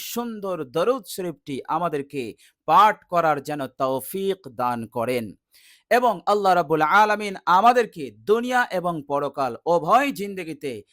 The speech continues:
যেন কামিয়াব করেন। আল্লাহ রাব্বুল আলামিন আমাদেরকে যেন জাহান্নাম হতে, কবরের আযাব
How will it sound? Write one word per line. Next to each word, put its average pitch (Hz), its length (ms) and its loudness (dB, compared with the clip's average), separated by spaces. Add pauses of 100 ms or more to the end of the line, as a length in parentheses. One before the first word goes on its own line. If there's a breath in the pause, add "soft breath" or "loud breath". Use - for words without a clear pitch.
(200)
যেন 170 140 -6 (240)
কামিয়াব 143 500 2 (140)
করেন। 123 260 -4 (360)
আল্লাহ 226 300 6
রাব্বুল 175 320 0 (160)
আলামিন 196 320 0 (180)
আমাদেরকে 214 480 0
যেন 156 120 -6 (280)
জাহান্নাম 190 560 -2
হতে, 143 220 -4 (360)
কবরের 214 360 4 (160)
আযাব 170 240 2